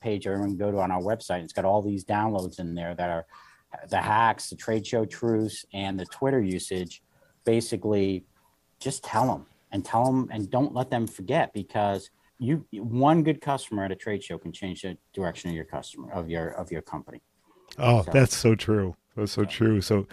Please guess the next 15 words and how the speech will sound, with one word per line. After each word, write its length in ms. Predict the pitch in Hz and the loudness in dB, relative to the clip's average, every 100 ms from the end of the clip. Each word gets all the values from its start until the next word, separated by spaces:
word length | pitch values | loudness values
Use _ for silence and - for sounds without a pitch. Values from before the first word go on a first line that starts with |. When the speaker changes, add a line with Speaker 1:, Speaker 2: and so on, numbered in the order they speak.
| - - | -10 -8
Speaker 1:
But 160 | 113 | -2
that's 220 | 131 156 180 | 2 2 4
hack 200 | 180 180 | 2 4
one. 300 | 170 92 - _ _ - - | 2 0 -6 _ _ -20 -2
Speaker 2:
hack 220 | 131 147 | 2 4
number 200 | 170 156 | 6 10
one, 340 | 147 170 143 98 | 12 12 10 6
so 240 | - 175 | 8 8
simple, 560 | 160 175 185 131 104 - | 10 6 4 4 2 4
but 180 | 123 - | 2 4
so 640 | - 131 120 120 120 117 - _ - | 2 6 8 8 6 2 -2 _ -4
awesome, 520 | 117 113 107 - 90 | 4 6 6 2 -6
so 280 | - 135 127 | 2 6 6
good. 360 | 110 123 110 87 | 6 6 4 0
Speaker 1:
Yes. 120 | - | -8